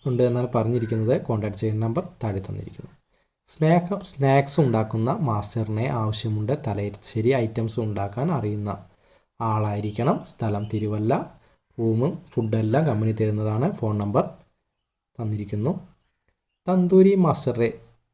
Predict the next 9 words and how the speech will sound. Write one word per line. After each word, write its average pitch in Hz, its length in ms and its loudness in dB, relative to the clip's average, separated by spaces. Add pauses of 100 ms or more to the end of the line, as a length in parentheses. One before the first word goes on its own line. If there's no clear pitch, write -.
(120)
ആവശ്യമുണ്ട് 117 680 2
എന്നാണ് 110 440 0
പറഞ്ഞിരിക്കുന്നത്. 107 720 -2
ബാംഗ്ലൂരിലേക്കാണ്. 104 1000 -2
കോൺടാക്ട് 101 340 -2
ചെയ്യുന്ന 107 340 -2
നമ്പർ 113 280 -4
എയ്റ്റ് 117 360 0
നയൻ 107 300 -2